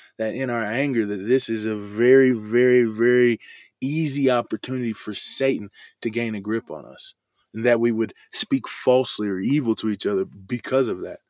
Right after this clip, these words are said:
So to be careful in that. And now we're gonna see another, uh,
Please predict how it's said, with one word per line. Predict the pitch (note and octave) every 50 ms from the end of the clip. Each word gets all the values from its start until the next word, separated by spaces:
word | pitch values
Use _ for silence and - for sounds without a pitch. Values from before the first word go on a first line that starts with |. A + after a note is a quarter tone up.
| _ _ _ _ -
So | - - A2+
to | - -
be | A2+ A2 G#2+ G2+ -
careful | - - C3+ D3 C#3 - - F#2 F2
in | D#2 D#2+
that. | D2 C2 - _ _ _ _ _ _ _ _ _ _ _ _ -
And | - A2+ A#2 A#2+
now | C3 D3+ F3 F3 E3+
we're | D#3 D3+
gonna | C#3 C#3 C3+ B2 A#2+
see | - - B2+ C3 B2 -
another, | - A2+ A2+ A2+ A2 G#2+ G#2+ A2+ C3 D3 E3+ F3 C#3+ C3 A#2+ A2 G2 - _ _ _ _ _ _ _
uh, | G#2 G#2+ G#2+ G#2 F#2+